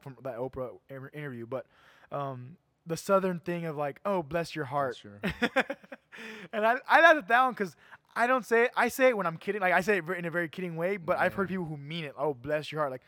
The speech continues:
Speaker 1: bitch, who do you, like, what the hell? You telling me, "Bless my heart"? Like, I mean, thank you, but don't, don't,
Speaker 2: Yeah,
Speaker 1: uh,
Speaker 2: there's
Speaker 1: don't, for me, I take it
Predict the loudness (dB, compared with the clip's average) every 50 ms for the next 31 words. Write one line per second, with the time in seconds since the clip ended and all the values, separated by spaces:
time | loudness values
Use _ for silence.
0 | _ -20 -20 _ _ _ _ -10 -8 -8 -8 -8 -6 -6 -2 0 0 0 0 0
1 | 0 0 0 0 _ -4 -4 -2 _ 2 2 2 4 4 4 4 4 2 0 -2
2 | -4 -4 -4 -2 -2 -2 -2 -2 -2 -2 0 2 2 2 0 -2 -6 -16 -20 -10
3 | -8 -4 -4 -2 -4 -4 -8 -12 _ _ _ -2 0 0 0 -2 -4 -4 -2 0
4 | 0 0 -2 -2 2 4 4 4 4 2 -4 _ _ _ _ _ _ _ _ -16
5 | -4 0 0 2 2 0 -2 -6 _ 0 2 2 2 2 0 -2 -2 0 2 2
6 | 2 2 0 -2 -4 -6 -10 -16 -20 -20 -20 _ _ _ 2 2 2 0 -2 -4
7 | -2 0 0 0 0 2 0 0 0 0 -2 -2 -2 -2